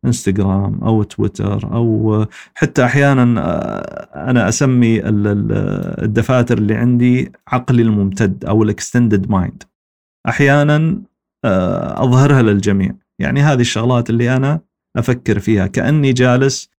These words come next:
أفتح لكم، آه، عقلي وأنتم تقرونه. فبهالطريقة حسيت إنه، آه، يعني، هذه القصة كاملة، غير إنه اللي ساعدني كثير طبعًا في ألفين وخمسطعش الفرص اللي جتني،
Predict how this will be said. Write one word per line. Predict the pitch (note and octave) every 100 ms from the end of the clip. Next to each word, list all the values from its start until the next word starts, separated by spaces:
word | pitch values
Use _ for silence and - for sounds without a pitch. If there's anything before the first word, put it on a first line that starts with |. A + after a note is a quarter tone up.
| _ _ -
أفتح | A#2 - B2+
لكم، | A2+ G#2+ - G#2+ G#2+ -
آه، | - G2+ G#2 G#2
عقلي | A#2+ C3+ C3+ B2+ C3+ C#3 C#3+
وأنتم | - A#2 B2+ B2 C3+
تقرونه. | A#2 G2 G2 F2+ - - - _ _ _ _
فبهالطريقة | - D#3 D3+ D3+ D3 C#3+ D3+ F3+ F#3+ F#3 F#3+ E3
حسيت | - D#3 - E3+ -
إنه، | D3+ D3 C3+ C3+ G#2+
آه، | A#2+ A#2+ A#2 A#2 - _ _ _ _ _ E3
يعني، | E3
هذه | E3 F#3+
القصة | E3 E3+ - C3
كاملة، | B2 D3+ C#3 B2
غير | B2 F3 F#3
إنه | E3+ D#3+ D#3+ D#3 -
اللي | C3 B2 B2
ساعدني | A#2+ C3+ B2+ C#3+ C3
كثير | A#2 - C3+ A#2
طبعًا | - A2 G#2+
في | A2+ G#2+
ألفين | G#2+ B2 A#2
وخمسطعش | A#2 A#2+ - A#2 A2+ - - _ _ _ _ -
الفرص | B2+ B2+ E3 F#2+ -
اللي | F#2+ G2
جتني، | A2 G#2+ A2 A#2+